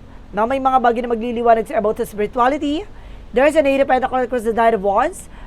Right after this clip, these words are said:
Reference with the Knight of Cups. Now, there is a something in offer, proposal. No, and there is a promotion, guys, no? Maaaring makaranas ka ng promotion dito. Na maaaring madagdagan ng salary mo,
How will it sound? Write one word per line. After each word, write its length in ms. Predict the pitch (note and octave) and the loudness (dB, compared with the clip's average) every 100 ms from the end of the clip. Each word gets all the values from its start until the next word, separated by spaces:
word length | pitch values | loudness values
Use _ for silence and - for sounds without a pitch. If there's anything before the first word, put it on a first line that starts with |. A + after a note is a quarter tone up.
| - | -2
Reference 320 | B3 C4+ D4 C4 | 2 4 2 0
with 80 | C4 | 0
the 80 | |
Knight 240 | B3+ A#3+ A3+ | 2 2 2
of 80 | A3+ | 0
Cups. 240 | - - | -4 -2
Now, 160 | C4+ B3 | -2 4
there 160 | C#4+ | 4
is 80 | D4 | 4
a 80 | D#4 | -2
something 240 | C4+ B3 | -2 -2
in 160 | B3 A#3 | -2 2
offer, 320 | A#3 B3 C4 | 2 2 0
proposal. 800 | B3+ G#3+ A#3 C4 A#3 C4 C4 C4+ - - - - - - | 0 -2 0 0 4 4 4 2 -4 -18 -20 -20 -20 -10
No, 80 | A3 | 0
and 240 | B3+ C#4+ A#3 | 2 2 0
there 160 | G#3 C#4+ | 6 6
is 80 | D4+ | 6
a 80 | E4+ | 0
promotion, 640 | C#4 A#3+ B3 B3 A3+ G3 | 2 6 6 4 -2 0
guys, 480 | F3+ F3 C#3 - - | 0 0 -2 -8 -4
no? 240 | F#3+ A#3+ - - - - | 0 0 -2 -16 -20 -8
Maaaring 320 | C4+ B3+ C#4 | 2 4 4
makaranas 400 | C4+ C4 A#3+ B3 | 2 0 0 -2
ka 80 | C4 | -4
ng 80 | B3 | -4
promotion 560 | B3+ A#3 A3 G#3+ A3 G3 | -4 -2 -2 0 -2 -2
dito. 400 | F#3 F3 C3 - - - - - - - - - - - - - - | -6 -4 -4 -6 -14 -18 -16 -16 -16 -16 -14 -12 -12 -12 -12 -12 -8
Na 80 | - | -2
maaaring 320 | A#3+ C4+ C4 | 2 2 4
madagdagan 480 | C4 A#3+ G#3+ A#3 A#3 | 2 2 2 0 0
ng 80 | A#3 | -2
salary 480 | B3 A3 A3 A3+ C4+ | 2 4 6 4 2
mo, 480 | D4+ C4 C4+ C4 | -2 -2 -2 -6